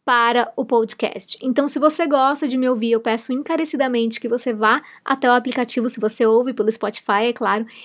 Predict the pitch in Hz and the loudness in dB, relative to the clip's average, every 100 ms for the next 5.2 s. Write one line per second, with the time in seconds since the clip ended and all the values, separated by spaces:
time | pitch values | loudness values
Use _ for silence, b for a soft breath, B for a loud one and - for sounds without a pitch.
0 | B 240 254 277 277 262 240 240 233 254 | B 2 2 4 2 2 2 0 0 -2
1 | 226 240 254 - 240 190 190 - - 220 | -2 -2 -2 -2 0 0 -2 -6 0 2
2 | 220 247 226 208 220 226 214 - 254 - | 4 2 0 0 0 0 -2 -2 -4 -6
3 | - _ _ _ 247 226 214 214 269 _ | -20 _ _ _ 2 4 4 2 -2 _
4 | - 220 220 208 208 208 208 277 - - | -4 2 2 2 0 0 0 -4 -6 -10
5 | - | -20